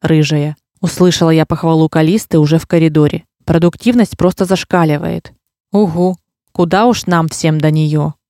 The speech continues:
усмехнулась Ружена. Под ворчание моих ярых защитников Данира и Атамуса Ружена сдалась и сменила тему.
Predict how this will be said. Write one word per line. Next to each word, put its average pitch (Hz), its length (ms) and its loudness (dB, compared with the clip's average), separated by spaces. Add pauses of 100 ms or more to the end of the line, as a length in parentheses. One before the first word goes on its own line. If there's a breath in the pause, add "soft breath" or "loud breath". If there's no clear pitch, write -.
(120)
усмехнулась 160 720 -4
Ружена. 151 480 -4 (720)
Под 160 120 -2
ворчание 190 600 2
моих 180 320 2
ярых 180 320 2
защитников 170 640 -2
Данира 170 360 2
и 160 100 2
Атамуса 175 800 0
Ружена 175 420 4
сдалась 165 420 0
и 196 40 -2
сменила 175 480 2
тему. 156 480 -4